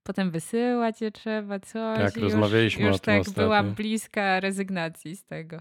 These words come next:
Speaker 2: Już nawet mówiłaś, licząc na to, że ja powiem pewno, no to rzeczywiście może nie wystawię, jak
Speaker 1: No to
Speaker 2: trzeba
Speaker 1: bez sensu,
Speaker 2: pakować,
Speaker 1: jak
Speaker 2: tak.
Speaker 1: trzeba wysyłać, no.
Speaker 2: Ale nie, byłem twardy i powiedziałem, że musisz wystawić, wystawiłaś,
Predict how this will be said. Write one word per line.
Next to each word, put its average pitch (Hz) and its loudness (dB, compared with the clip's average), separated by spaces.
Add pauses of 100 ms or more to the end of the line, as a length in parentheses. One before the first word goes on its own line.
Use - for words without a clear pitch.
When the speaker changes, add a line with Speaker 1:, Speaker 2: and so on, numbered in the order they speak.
Speaker 2:
Już 110 -4
nawet 117 2
mówiłaś, 117 2
licząc 110 -4
na 113 0
to, 107 -2
że 101 -6
ja 104 0
powiem 113 0
pewno, 101 -2 (300)
no 143 0
to 151 0
rzeczywiście 131 -4
może 131 2
nie 131 4
wystawię, 135 2
jak 123 6
Speaker 1:
No 247 6
to 226 6
Speaker 2:
trzeba 262 8
Speaker 1:
bez - 4
sensu, 262 10
Speaker 2:
pakować, 208 8
Speaker 1:
jak 196 6
Speaker 2:
tak. 196 -4
Speaker 1:
trzeba 185 4
wysyłać, 170 -2 (100)
no. 196 -4
Speaker 2:
Ale 147 2 (140)
nie, 120 6 (500)
byłem 117 4
twardy 104 2
i 101 0
powiedziałem, 101 -2
że 92 -8
musisz 92 -4
wystawić, 117 -2
wystawiłaś, 101 0